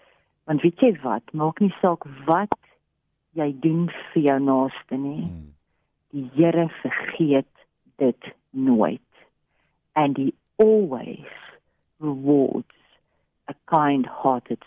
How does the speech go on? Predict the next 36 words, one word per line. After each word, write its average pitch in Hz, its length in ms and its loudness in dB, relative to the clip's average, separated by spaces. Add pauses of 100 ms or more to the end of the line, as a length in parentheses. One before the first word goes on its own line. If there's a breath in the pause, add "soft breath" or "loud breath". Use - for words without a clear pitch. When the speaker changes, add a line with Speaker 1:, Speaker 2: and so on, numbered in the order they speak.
(160)
Speaker 1:
servant. 113 480 -6
Speaker 2:
Wow. 76 260 -14 (960)
Speaker 1:
Ek - 160 -6
wil 170 140 0
vir 185 100 6
jou 156 160 2
sê, 160 160 4
one 175 240 2
day 196 220 2
a 175 40 0
woman 160 320 -4
was 151 220 -2
walking 156 320 -2
down 147 160 2
the 143 120 -6 (100)
street 156 340 -2 (480 loud breath)
when 175 160 4
she - 160 0 (540)
<clears throat> 214 400 2
spied 247 300 2
a 226 60 2
beggar 175 400 0 (100)
sitting 175 200 -8
on 160 100 -6
the - 80 -6
corner. 143 480 -2 (760)
The 175 80 2
man 170 220 2
was 170 140 -4 (100)
elderly, 220 600 0
unshaven 180 640 0
and 135 140 -6
ragged. 127 400 0 (600)
As 285 140 2
he 330 100 0 (120)
sat 226 200 2